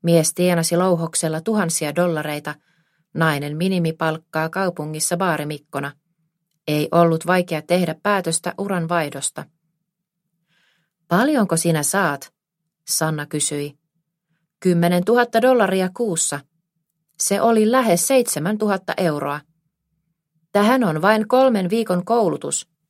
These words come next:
nainen vinkkasi. Nainen kaipasi baarityötä, se oli sopinut hänelle. "Pidin öistä ja musiikista. Tiedätkö,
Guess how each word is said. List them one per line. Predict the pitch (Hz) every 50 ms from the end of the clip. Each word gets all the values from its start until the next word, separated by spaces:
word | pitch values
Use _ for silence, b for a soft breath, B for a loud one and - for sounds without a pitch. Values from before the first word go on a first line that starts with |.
| _ _ _
nainen | 147 156 151 147 147 147 143 143 139
vinkkasi. | 147 143 139 - _ - 135 - 139 135 - _ _ _ _ _ _ _ _ _ _ _ _ _ _
Nainen | 180 196 226 262 277 240 196 180 175 -
kaipasi | - 240 254 233 - 170 165 - 180 170
baarityötä, | 160 185 202 190 175 160 160 - 160 160 156 151 - 156 156 b b b b b _ _
se | _ - - 262 262 -
oli | 214 180 175 175
sopinut | 175 233 240 - 208 185 165 160 165
hänelle. | - 180 180 175 160 151 151 151 151 - _ _ _ _ _ _ _ _ _ _ _ _ _
"Pidin | - 185 185 165 156 147 143 - -
öistä | 185 196 196 190 185 - - 180 180 170 -
ja | - 202 214
musiikista. | 220 226 233 220 - 202 170 160 165 156 143 - - - 143 - _ _ _ _ _ _ _ _ _ _ _
Tiedätkö, | 240 247 233 185 165 156 - _ 160 151